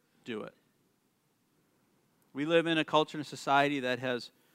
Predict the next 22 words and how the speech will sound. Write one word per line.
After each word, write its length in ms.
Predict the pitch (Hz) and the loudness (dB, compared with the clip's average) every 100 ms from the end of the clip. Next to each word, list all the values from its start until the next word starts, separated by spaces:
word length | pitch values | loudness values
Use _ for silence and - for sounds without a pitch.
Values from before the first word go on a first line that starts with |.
| _ _ _ _ _ _ _ - | _ _ _ _ _ _ _ -10
has 100 | 147 | 2
gone 160 | 160 151 | 6 6
a 60 | |
long 420 | 139 135 143 160 | 4 2 2 2
way 220 | 151 151 151 | 2 0 0
to 180 | - | -4
embracing 560 | 131 123 123 143 - 127 | -6 -4 -4 -4 -6 -8
the 80 | 117 | -8
philosophy 680 | - 120 131 139 135 - 107 | -6 -4 -4 -6 -14 -12 -12
of 80 | |
hedonism. 520 | - 131 110 98 101 - _ _ _ _ _ _ _ _ _ _ _ _ _ _ _ _ _ _ _ _ _ _ - | -8 -8 -8 -12 -16 -20 _ _ _ _ _ _ _ _ _ _ _ _ _ _ _ _ _ _ _ _ _ _ -6
And 80 | 127 | -2
as 160 | 127 | -2
a 60 | 135 | -4
result, 460 | 131 120 147 156 | -6 2 4 4
has 100 | 135 | 0
set 160 | - 139 | -4 -4
itself 460 | 135 - 131 127 - | -4 2 2 2 -2
and 140 | 113 | -10
pitted 260 | - 160 135 | -6 -6 -6
itself 420 | - 127 120 - | -6 -4 -4 -6
against 460 | 120 131 131 - | -8 -6 -6 -10